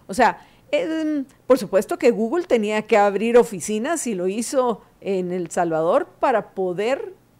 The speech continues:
cumplir con este contrato. Pero no es como en un principio hubiéramos pensado, por supuesto, es, eh, mejor que lo que tienen hoy. <laughs> Eso sí hay que reconocerlo, mejor que lo que tenemos hoy en Guatemala,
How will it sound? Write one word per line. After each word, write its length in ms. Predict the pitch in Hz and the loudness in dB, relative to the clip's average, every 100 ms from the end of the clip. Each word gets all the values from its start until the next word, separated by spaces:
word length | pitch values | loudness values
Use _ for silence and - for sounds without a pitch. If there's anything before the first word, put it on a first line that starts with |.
| _ | _
cumplir 520 | 190 185 185 262 302 | -8 -8 -8 -8 -8
con 320 | - 170 185 | -12 -10 -8
este 360 | 208 226 - 220 | -8 -10 -12 -14
contrato. 880 | _ 170 156 151 - 160 160 - 156 _ _ _ _ _ - | _ -12 -12 -10 -6 -6 -6 -16 -18 _ _ _ _ _ 4
Pero 200 | 262 262 | 4 4
no 160 | 277 | 0
es 140 | 339 370 | -4 -4
como 480 | 392 330 233 208 - | -6 -4 -4 -4 -8
en 120 | 233 | -10
un 80 | 240 | -8
principio 440 | 262 277 285 311 | -10 -8 -8 -6
hubiéramos 360 | 277 208 240 254 | -4 -2 -4 -10
pensado, 400 | 196 170 208 247 | -10 -4 -2 -2
por 120 | 190 | -6
supuesto, 440 | - - 208 214 240 | -10 -6 -6 -4 -8
es, 400 | 208 - - 190 | -8 -12 -12 -6
eh, 300 | 190 170 - _ _ - | -4 -4 -10 _ _ -8
mejor 540 | 208 196 - 269 339 | -4 -4 2 2 2
que 100 | - | 0
lo 120 | 254 | -2
que 100 | - | -2
tienen 320 | 180 214 220 262 | -6 -4 -2 0
hoy. 320 | 269 175 170 - _ _ _ | 0 -2 -10 -20 _ _ _
<laughs> 460 | _ _ _ _ _ | _ _ _ _ _
Eso 300 | 185 220 254 | -6 -4 -4
sí 160 | 247 226 | -2 -2
hay 100 | 214 | -2
que 120 | 226 | -4
reconocerlo, 720 | 202 - 170 - 214 180 165 - | -6 -10 -10 -4 -4 -4 -6 -4
mejor 580 | 233 247 220 240 294 - | 0 0 0 0 -2 -2
que 100 | 381 | -4
lo 100 | 233 | -4
que 100 | 202 | -4
tenemos 360 | 185 202 202 | -4 -6 -6
hoy 120 | 202 | -6
en 80 | 208 | -4
Guatemala, 580 | 175 156 156 226 269 165 | -6 -6 -4 -2 -2 -4